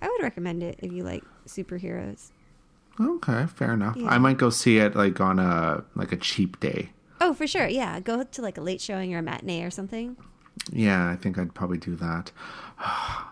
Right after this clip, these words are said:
Speaker 2: I wanna see Coco so bad, but we have to wait until March here.
Speaker 1: I know. What the heck?
Speaker 2: That is,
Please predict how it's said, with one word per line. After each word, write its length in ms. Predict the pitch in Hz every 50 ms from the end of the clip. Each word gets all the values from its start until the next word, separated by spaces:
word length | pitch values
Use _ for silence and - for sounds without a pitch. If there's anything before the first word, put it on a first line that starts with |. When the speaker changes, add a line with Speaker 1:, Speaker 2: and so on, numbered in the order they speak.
| - _ _ _ _ _ _ -
Speaker 2:
I 100 | - 127
wanna 300 | 127 131 139 156 165 185 180
see 180 | 185 - 170
Coco 500 | 175 - - 143 131 135 135 - 127 113
so 320 | 104 - - - 143 147 151
bad, 340 | 135 139 135 131 120 107 92
but 80 | 123 -
we 100 | 139 123
have 180 | 143 160 156 -
to 80 | 175
wait 120 | 156 156 151
until 220 | 151 139 139 135
March 440 | 123 120 120 120 131 151 151 - -
here. 440 | - - 131 110 90 76 64 - - -
Speaker 1:
I 140 | 247 285 311
know. 720 | 339 330 359 370 349 320 269 262 208 202 185 - 190 - _ _ - _ - -
What 160 | - 240 262 -
the 60 | 311
heck? 380 | 277 320 294 277 202 190 -
Speaker 2:
That 120 | - 127 127
is, 120 | 135 -